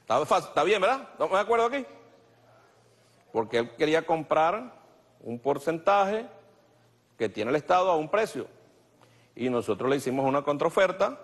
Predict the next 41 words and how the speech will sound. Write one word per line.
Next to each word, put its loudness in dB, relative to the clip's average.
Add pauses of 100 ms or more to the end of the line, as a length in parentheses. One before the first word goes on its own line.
la 0
cual -2
él 2
aceptó, 0 (2000)
de -2
comprarle 0
todas 0
las -2
acciones -2
que -2
él 0
tiene 2
al 0
mismo 0
precio 0
que -2
nos -4
quería -2
comprarlas 0
nosotros. -2 (480)
Lo -2
que -8
es 0
igual 2
no 2
es -4
trampa, 2
¿verdad? 0 (1040)
No, -2
está -2
bien, 4
¿verdad? 2 (520)
Entonces, -4
esta 0
semana 2
ya 2
hacemos 2
la, 2 (140)
la 0
oferta 0
formal. 0